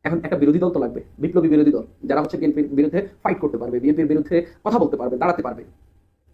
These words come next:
সরকার নিজের চেষ্টায় সেই গ্রুপটা তৈরি করার চেষ্টা করছে। কেউ কেউ বলছেন, আমি just ওই কারো কারো বলাটা এনে এখানে উপস্থাপন করলাম।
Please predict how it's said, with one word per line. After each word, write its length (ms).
সরকার 280
নিজের 320
চেষ্টায় 380
সেই 140
গ্রুপটা 280
তৈরি 180
করার 160
চেষ্টা 200
করছে। 220
কেউ 120
কেউ 140
বলছেন, 260
আমি 280
just 220
ওই 360
কারো 140
কারো 160
বলাটা 300
এনে 120
এখানে 200
উপস্থাপন 440
করলাম। 220